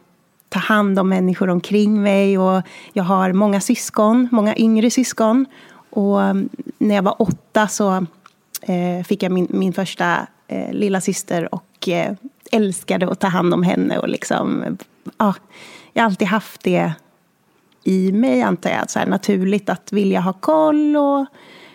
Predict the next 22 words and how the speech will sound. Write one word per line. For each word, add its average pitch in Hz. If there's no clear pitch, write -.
ehm, 220
sen 220
får 247
det 247
ju 254
inte 247
gå 233
överstyr. 233
Det 226
har 226
det 226
ju 233
också -
gjort 226
upp 226
i 208
skoltiden, 208
liksom, 202
att -
alla 202
betyg 196
ska 175